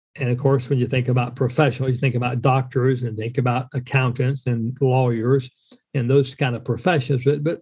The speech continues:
in, in just, you know, pure entrepreneurship, not thinking about college or university type education, but a big difference between professional business owners and amateur business owners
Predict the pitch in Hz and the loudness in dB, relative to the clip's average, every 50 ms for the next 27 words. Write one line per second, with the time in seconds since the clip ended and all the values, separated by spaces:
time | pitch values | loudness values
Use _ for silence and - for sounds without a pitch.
0 | _ - 180 165 143 139 139 - - 170 156 139 127 120 135 170 151 143 104 104 | _ -2 0 0 0 0 -4 -6 -4 0 0 0 2 2 2 0 0 0 -4 -8
1 | - _ _ _ _ - 175 156 123 - - - - 160 180 175 160 156 - 156 | -14 _ _ _ _ -2 -2 0 -2 -2 -4 -2 0 2 2 2 0 0 -2 -2
2 | 147 147 139 127 - 139 127 - 113 107 113 135 151 156 143 120 - - - 131 | 0 0 0 2 0 0 0 0 -2 0 2 4 4 4 2 0 -2 -4 -4 -2
3 | 127 147 165 160 135 - 143 139 127 131 139 127 127 120 127 123 120 120 123 - | -2 -2 -4 -2 0 0 2 2 2 2 2 2 2 2 2 0 0 -2 -6 -12
4 | _ _ _ _ _ _ _ _ _ _ - - - 143 139 135 135 135 139 135 | _ _ _ _ _ _ _ _ _ _ -12 -4 0 0 2 2 4 2 4 2
5 | 131 123 123 - 131 123 117 117 117 123 127 123 120 117 135 143 147 - - - | 2 0 0 -2 -2 -2 -2 -2 0 0 2 2 2 4 4 4 4 2 2 -2
6 | 131 113 - 127 120 110 98 - - - 120 113 - 117 - - - 180 165 143 | -4 -2 -2 -4 -6 -6 -6 -6 -4 -4 -4 -2 -4 -6 -4 0 2 2 2 2
7 | - - 120 107 113 - - - 107 104 - - _ _ _ _ _ _ _ _ | 0 -2 -6 -6 -6 -8 -10 -12 -12 -12 -14 -16 _ _ _ _ _ _ _ _
8 | - 151 143 127 143 131 - _ - - 135 120 127 190 190 143 123 - 160 175 | -2 0 0 0 -2 -4 -8 _ -8 -6 -4 0 0 0 0 0 0 0 0 0
9 | 147 - 156 135 127 - 139 131 127 - - 147 143 135 135 127 123 113 110 - | 0 -2 -2 -2 -2 -2 -2 -4 -2 0 0 2 2 2 2 0 -2 -4 -6 -10
10 | - - _ _ _ - - 147 123 - - 147 143 139 123 - 160 165 147 120 | -12 -16 _ _ _ -2 0 0 0 0 0 0 0 0 0 0 0 2 2 4
11 | 123 143 143 127 131 156 135 123 143 131 131 135 135 135 135 135 123 120 123 113 | 4 4 4 4 2 -2 -2 0 0 0 0 2 2 2 2 2 2 0 -2 -6
12 | - - - 135 147 147 135 135 127 127 - 139 127 120 123 117 110 131 131 123 | -8 -6 -2 0 2 2 2 2 2 0 0 0 2 2 0 0 2 4 4 4
13 | 127 143 127 117 - 131 120 123 123 123 123 127 120 - | 4 0 0 0 0 0 0 0 0 2 2 0 0 -2